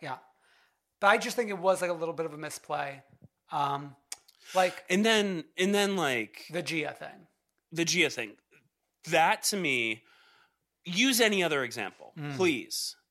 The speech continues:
Speaker 2: Any other example.
Speaker 1: Okay.
Speaker 2: And I will say, like, Gia is an adult, so
Speaker 1: Yeah.
Speaker 2: it's not like she's going after a minor.
Speaker 1: Yeah,
Speaker 2: So there's,
Speaker 1: Adriana
Speaker 2: like,
Speaker 1: or something.
Speaker 2: there's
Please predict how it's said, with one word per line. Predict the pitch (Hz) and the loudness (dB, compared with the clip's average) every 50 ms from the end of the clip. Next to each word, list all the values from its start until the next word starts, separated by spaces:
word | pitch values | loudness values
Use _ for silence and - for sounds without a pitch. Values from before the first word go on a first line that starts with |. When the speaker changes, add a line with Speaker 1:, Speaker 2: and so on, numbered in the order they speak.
| _ | _
Speaker 2:
Any | - 208 233 240 240 240 247 240 233 220 | 4 4 6 6 6 4 2 2 2 2
other | 196 185 175 165 | 2 2 2 0
example. | 156 143 123 131 110 98 - - 78 156 | -2 -2 -4 -8 -10 -10 -12 -10 -8 -8
Speaker 1:
Okay. | 131 - 135 131 - - | -6 -6 -8 -10 -6 -2
Speaker 2:
And | 165 170 175 170 165 160 165 160 151 135 - - _ _ _ _ _ _ _ _ _ _ _ _ - | 0 2 2 4 2 0 -2 -4 -4 -6 -8 -8 _ _ _ _ _ _ _ _ _ _ _ _ 2
I | 151 165 | 2 4
will | 180 196 202 | 4 2 0
say, | 202 202 202 190 | 2 0 0 0
like, | 175 156 143 135 131 123 _ _ - | 0 -2 -2 -6 -16 -20 _ _ -6
Gia | - - 156 165 160 180 196 - 151 | -6 -4 -2 0 2 2 2 2 0
is | 151 143 143 143 | -2 -4 -4 -4
an | 151 165 | -6 -6
adult, | 185 185 240 254 202 110 - - _ | -4 -2 0 0 0 -2 -6 -12 _
so | - - - - 156 143 147 139 131 131 127 123 127 - _ _ _ _ _ _ _ _ _ | -6 -4 0 2 4 4 4 4 2 0 -2 -4 -8 -10 _ _ _ _ _ _ _ _ _
Speaker 1:
Yeah. | - 170 | 0 0
Speaker 2:
it's | 170 - - - 170 | 2 2 2 0 2
not | 170 156 147 156 - | 2 0 0 0 -2
like | 156 147 147 - | -2 -6 -4 -4
she's | - 147 143 - | -6 -8 -8 -8
going | 143 143 139 131 135 | -6 -4 -4 -2 -2
after | 131 131 127 - - - 160 156 | -4 -4 -6 -8 -10 -8 -6 -6
a | 156 | -4
minor. | 165 180 196 208 208 185 156 120 98 90 - _ - | -4 -2 0 0 0 0 -2 -4 -6 -8 -12 _ -2
Speaker 1:
Yeah, | 180 165 160 | 0 0 0
Speaker 2:
So | 151 - 165 160 | 2 2 4 4
there's, | 156 151 | 4 6
Speaker 1:
Adriana | 160 185 208 196 185 185 147 147 | 8 10 10 10 10 10 8 4
Speaker 2:
like, | 139 143 | -2 -6
Speaker 1:
or | 135 | -8
something. | - 160 139 127 - 147 151 - - _ _ _ - | -6 -8 -8 -8 -8 -14 -16 -16 -18 _ _ _ 0
Speaker 2:
there's | 175 170 170 175 170 160 151 147 | 4 4 6 6 4 2 0 -2